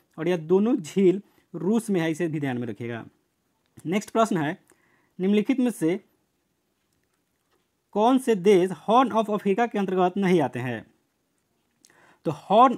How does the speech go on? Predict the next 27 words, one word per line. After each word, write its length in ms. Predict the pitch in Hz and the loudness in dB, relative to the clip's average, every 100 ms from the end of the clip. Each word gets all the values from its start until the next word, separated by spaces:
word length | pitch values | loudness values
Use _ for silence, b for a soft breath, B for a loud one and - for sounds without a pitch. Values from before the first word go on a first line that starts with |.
| - | 0
of 320 | 208 185 208 - 185 | 2 2 2 -4 -8
अफ्रीका 440 | 190 202 196 254 | -4 -2 0 0
के 120 | 240 | -2
अंतर्गत 560 | 202 208 190 185 170 190 b _ _ - | -4 -4 0 4 4 2 b _ _ -2
चार 240 | 214 214 | 2 2
देश 240 | 165 156 147 | 2 -2 -2
आते 160 | 120 | -6
हैं। 260 | 117 120 107 _ _ _ _ _ - | -8 -10 -14 _ _ _ _ _ 2
फर्स्ट 240 | 240 220 | 2 4
है 200 | 175 202 - _ _ _ | 0 0 -6 _ _ _
इथियोपिया, 680 | 202 - 196 185 226 160 180 - _ _ _ _ _ _ _ _ _ _ _ _ _ _ - | -6 -2 -2 0 2 2 0 -6 _ _ _ _ _ _ _ _ _ _ _ _ _ _ -20
सोमालिया, 760 | - 196 190 196 233 165 196 247 165 | -6 0 2 4 4 4 0 -4 -8
जिबूती 640 | 151 196 226 247 - 190 | -2 0 2 0 0 -4
और 220 | 202 180 185 | -2 -4 0
एक 300 | 220 220 180 | 0 2 0
है 80 | 190 - | -2 -2
इरिट्रिया। 640 | 196 175 147 131 123 104 _ _ _ _ _ | 0 0 -2 -4 -4 -8 _ _ _ _ _
यह 120 | 175 180 | -6 -6
चारों 480 | - 196 196 233 180 | -4 -2 0 0 2
देश 340 | 185 185 - _ _ _ _ _ _ _ _ _ _ _ _ - | 2 2 -6 _ _ _ _ _ _ _ _ _ _ _ _ 0
Horn 220 | 214 233 | 0 2
of 180 | 202 202 | 0 -2
अफ्रीका 360 | 190 202 180 208 | -2 -2 -2 -4
के 100 | 196 | -4
अंतर्गत 380 | 185 175 147 135 | -6 -4 -2 -4
आते 200 | 127 127 | -4 -6
हैं। 140 | 131 | -8